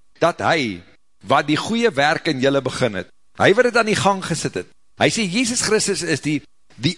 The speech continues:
author and the finisher, die begin en die einde, die leidsman en die voleinder, die een wat dit," ek wil nou sê gestaart het, nee,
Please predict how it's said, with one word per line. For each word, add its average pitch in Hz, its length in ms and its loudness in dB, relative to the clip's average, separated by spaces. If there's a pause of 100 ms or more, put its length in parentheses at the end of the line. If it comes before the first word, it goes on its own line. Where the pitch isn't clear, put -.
author 220 440 4
and 185 220 0
the 170 100 2
finisher, 165 600 -2 (500)
die 147 160 0
begin 220 540 -2
en 165 200 0
die 165 140 0
einde, 151 440 -2 (720)
die 147 360 0
leidsman 190 840 2 (300)
en 190 180 2
die 190 140 -2
voleinder, 170 680 0 (100)
die 170 160 -2
een 208 140 0
wat 175 160 2 (440)
dit," - 400 0 (1080)
ek 117 140 -2
wil 120 160 2
nou 113 60 0
sê 131 220 0
gestaart 120 560 0
het, - 180 -8
nee, 92 200 -4